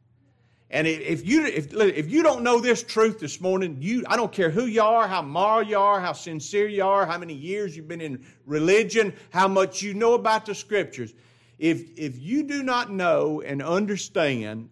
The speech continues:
that if God were to enter into judgment with you based on your best performance, your, not your worst, if God were to judge you on your best performance,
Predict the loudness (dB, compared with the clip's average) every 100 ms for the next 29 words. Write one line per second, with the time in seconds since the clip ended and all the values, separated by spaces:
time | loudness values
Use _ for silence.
0 | -8 -4 -2 -4 -2 2 4 4 2 0
1 | 0 -2 -2 0 2 0 -2 -2 2 2
2 | 2 -6 -10 -8 -2 0 2 2 2 -4
3 | -6 -2 -2 -2 2 2 2 -2 -12 -6
4 | -2 -2 -4 -10 _ _ _ -6 -4 -4
5 | -4 -2 0 0 2 4 4 2 -8 -18
6 | _ _ _ _ _ _ _ -2 0 4
7 | 4 4 2 2 2 4 4 2 0 0
8 | 2 2 0 0 0 2 4 2 -6 -14
9 | -2 0 0 -2 -12 _ _